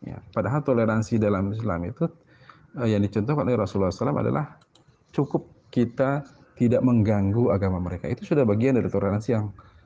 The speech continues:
yang diajarkan dalam Islam. Jadi membiarkan seorang itu dengan agamanya dia, tanpa kita mengganggu, tanpa kita memberikan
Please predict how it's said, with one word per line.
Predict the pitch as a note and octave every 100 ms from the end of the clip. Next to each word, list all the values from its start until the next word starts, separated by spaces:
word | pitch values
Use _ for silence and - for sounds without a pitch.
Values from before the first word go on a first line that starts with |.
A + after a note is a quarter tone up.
| - -
yang | A#2 G2+
diajarkan | G2+ F2+ A2 A#2 G#2
dalam | D#2+
Islam. | F#2 - F2
Jadi | G#2 A#2+
membiarkan | C#3+ C3 A#2 G#2+ B2 A2+
seorang | A#2 A#2 A#2 A2+
itu | A#2
dengan | A2 A2 F#2
agamanya | G2+ G#2 G2+ G2 F2+
dia, | G2+ A#2+ D#3+ - - _ -
tanpa | A#2 A#2 A2+
kita | - A#2
mengganggu, | A2 G#2+ G#2 F2+ A#2 C#3
tanpa | A2+ A#2 A#2+
kita | A2+ -
memberikan | A#2+ G2+ G#2